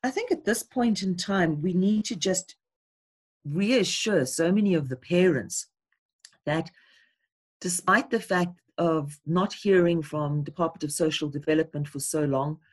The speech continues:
um, until we did hear last week, and Department of Basic Education, the early childhood centers on the ground, in the background, have been doing an immense amount of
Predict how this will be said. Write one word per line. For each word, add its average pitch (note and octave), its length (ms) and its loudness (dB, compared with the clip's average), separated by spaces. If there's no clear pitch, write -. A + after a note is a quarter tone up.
um, C#3+ 220 0
until D3 280 -4
we C3+ 140 -4
did D3+ 160 2
hear C#3+ 240 -2
last C3+ 380 -4
week, F#3+ 340 -2
and F#3 200 2
Department D3+ 520 -6
of C3+ 100 -10
Basic C#3 400 -6
Education, C3+ 760 -4
the - 200 -6
early C#4+ 320 6
childhood F#3+ 560 -2
centers F#3 480 -2
on A3+ 220 4
the C4+ 80 2
ground, E3 580 -2
in C#4+ 220 4
the D#4 80 4
background, C#3+ 680 0
have F3+ 140 -10
been G#3 200 -10
doing A#3+ 320 -4
an C#4 120 -4
immense D4 760 2
amount A#3+ 380 2
of F#3+ 100 -8